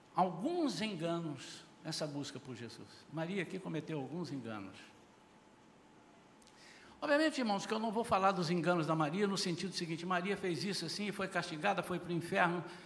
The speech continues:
Nós, é, não vamos entrar nesse detalhe, mas eu praticamente tenho certeza que ela não foi para o inferno. Mas, enfim, não se trata disso. Mas um alerta para nós, porque Jesus já havia deixado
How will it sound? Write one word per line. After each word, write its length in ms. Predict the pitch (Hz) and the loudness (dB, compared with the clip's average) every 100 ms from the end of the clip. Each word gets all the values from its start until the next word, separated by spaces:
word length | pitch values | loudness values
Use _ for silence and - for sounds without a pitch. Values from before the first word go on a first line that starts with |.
| - - - | -20 -20 -10
Nós, 640 | - 151 156 147 127 - - - - - | -2 0 2 0 -2 -6 -8 -16 -20 -16
é, 300 | - 127 120 113 | -6 -4 -4 -4
não 220 | 120 135 | 0 0
vamos 300 | 151 151 135 | 2 2 0
entrar 240 | 139 139 | -2 -2
nesse 200 | 139 135 | -2 -2
detalhe, 340 | 135 127 160 160 | -4 -2 0 0
mas 120 | 139 | -2
eu 200 | 147 117 - - | -2 -4 -8 0
praticamente 600 | 151 160 - 139 143 147 | 2 2 2 0 0 0
tenho 160 | 151 | 0
certeza 420 | 143 147 - 147 160 | 0 -2 0 0 2
que 60 | |
ela 100 | 180 | 4
não 120 | 147 | 4
foi 200 | - 151 | 2 2
para 120 | 147 151 | 0 -2
o 40 | |
inferno. 380 | 139 139 107 95 139 | -2 -2 -2 -6 -6
Mas, 220 | 135 131 | -4 -4
enfim, 300 | 160 - 104 - - - - - - - - - - - - | -6 -6 -10 -14 -20 -20 -20 -20 -20 -20 -20 -20 -20 -20 -14
não 200 | 107 135 | -2 0
se 160 | 180 220 | 0 -2
trata 320 | 247 254 240 | 0 0 -2
disso. 400 | 104 - - - - - - - - - - - - - - - | -8 -10 -10 -10 -14 -20 -20 -20 -20 -20 -20 -20 -20 -20 -20 0
Mas 280 | 160 233 226 | 6 6 6
um 120 | 302 | 6
alerta 560 | 262 226 294 - - | 6 8 8 6 2
para 280 | - 185 165 | 4 6 8
nós, 240 | 180 240 - | 8 8 8
porque 280 | 226 269 | 2 4
Jesus 600 | 240 247 165 302 302 - - | 6 6 8 6 6 2 -4
já 300 | 151 247 269 | 0 6 6
havia 380 | 214 185 349 294 | 6 2 4 4
deixado 840 | 202 - - - 233 247 220 220 | 4 4 2 4 8 8 6 0